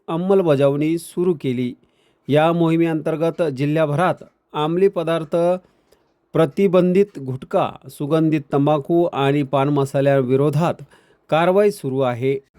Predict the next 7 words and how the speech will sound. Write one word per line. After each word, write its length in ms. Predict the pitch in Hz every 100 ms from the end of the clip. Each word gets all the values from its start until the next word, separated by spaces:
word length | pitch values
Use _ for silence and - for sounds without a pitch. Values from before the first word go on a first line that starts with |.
| _ _
बुलढाणा 360 | 139 151 170 214 196
शहरात 320 | 202 208 214 - -
पानटपऱ्यांवर 760 | 180 180 180 190 185 185 185
गुटखा 480 | 180 156 - - 180
आणि 420 | 175 156 160 175
सुगंधित 460 | 165 147 156 151 165 -
तंबाखू 680 | 147 147 151 - 160 170